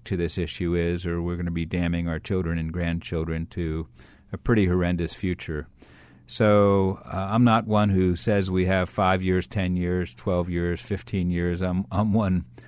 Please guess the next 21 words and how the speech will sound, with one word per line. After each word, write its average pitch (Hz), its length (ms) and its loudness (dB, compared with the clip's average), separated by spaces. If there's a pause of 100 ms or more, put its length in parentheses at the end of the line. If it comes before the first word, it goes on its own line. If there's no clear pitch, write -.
(160)
who 101 100 2
believes 90 420 2 (380)
we've 110 160 4
got 98 160 6
to 90 60 2
get 87 160 2
on 87 220 2
with 82 160 0
it 85 200 -4
right 82 220 0
away. 78 420 -4 (720)
Um, 98 480 0 (300)
the 127 80 4
biggest 151 380 4
thing 147 160 4
I 131 80 6
think 139 240 0
people 131 280 2
can 113 240 2
do 135 400 2
is, 107 500 2